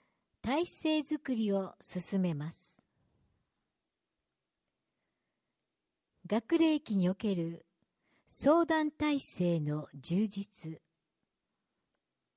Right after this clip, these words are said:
担当課、学校教育課。保健学習、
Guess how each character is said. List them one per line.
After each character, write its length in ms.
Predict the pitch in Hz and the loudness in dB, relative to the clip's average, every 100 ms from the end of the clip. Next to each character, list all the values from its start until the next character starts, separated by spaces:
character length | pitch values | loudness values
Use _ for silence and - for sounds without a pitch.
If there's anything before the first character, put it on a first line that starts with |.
| _ | _
担 240 | - 247 262 | 0 2 2
当 320 | - 226 208 | 2 2 0
課、 400 | - 180 170 - _ _ _ _ _ _ _ _ _ | -4 -10 -10 -12 _ _ _ _ _ _ _ _ _
学 220 | - 254 - _ | -2 -2 -2 _
校 260 | 302 302 302 | 4 4 4
教 260 | - 247 | 0 0
育 280 | 240 226 - _ | 0 -4 -18 _
課。 160 | 175 - _ _ _ _ _ _ _ _ _ _ _ _ _ _ _ _ _ _ _ _ _ | -14 -14 _ _ _ _ _ _ _ _ _ _ _ _ _ _ _ _ _ _ _ _ _
保 160 | - 214 | 2 2
健 320 | 262 311 294 | 4 2 2
学 240 | 285 - | -2 -4
習、 480 | - - 170 160 156 | -8 -6 -4 -6 -8